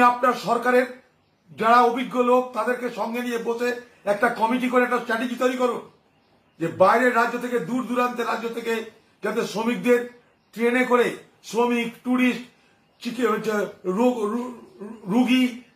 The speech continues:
যারা বাইরে বাইরে আছে, চাকরি বাকরি করতে, ছাত্রছাত্রী সবাইকে by ট্রেন, ট্রেনে করে নিয়ে আসার জন্যে তৎপর হন।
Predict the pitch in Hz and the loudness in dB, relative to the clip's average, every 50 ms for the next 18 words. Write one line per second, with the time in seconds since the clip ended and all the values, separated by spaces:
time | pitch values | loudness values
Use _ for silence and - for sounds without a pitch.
0 | _ - - 214 240 262 254 233 226 240 247 254 254 254 254 247 240 247 247 - | _ -4 2 4 4 4 6 6 4 4 4 2 2 2 2 4 2 2 2 0
1 | 214 190 - - 240 240 233 240 247 247 247 240 233 240 247 247 240 240 233 233 | -6 -6 -4 -2 -2 -2 -2 -2 -4 -4 -2 -4 -4 -6 -8 -6 -6 -6 -6 -2
2 | 247 240 240 240 - - - _ _ - 175 214 - - 254 247 233 240 240 240 | -2 -2 -2 -2 -6 -14 -20 _ _ -4 0 0 0 2 0 -2 0 -2 -2 -2
3 | 247 247 - 208 247 269 277 285 285 262 208 - - - _ _ _ _ _ _ | -6 -6 -2 0 4 4 4 2 2 -4 -6 -6 -8 -12 _ _ _ _ _ _
4 | _ _ - 139 - 202 208 233 247 - - - 233 240 254 233 202 170 170 - | _ _ -10 0 2 4 4 4 2 -2 -4 0 2 4 4 4 2 0 -10 -8
5 | - 214 233 247 269 262 226 254 254 247 233 196 - - _ _ _ - 175 202 | -4 -2 -2 0 0 0 2 2 2 2 2 0 -6 -12 _ _ _ -12 -6 -2
6 | 240 247 240 - 240 233 - 240 240 240 233 233 226 226 - - _ _ - 220 | -2 0 0 0 0 -2 0 0 0 0 0 -4 -4 -4 -8 -14 _ _ -4 -2
7 | 220 214 220 - 226 226 208 208 220 208 | -2 -2 -2 -2 -2 -2 0 0 0 -2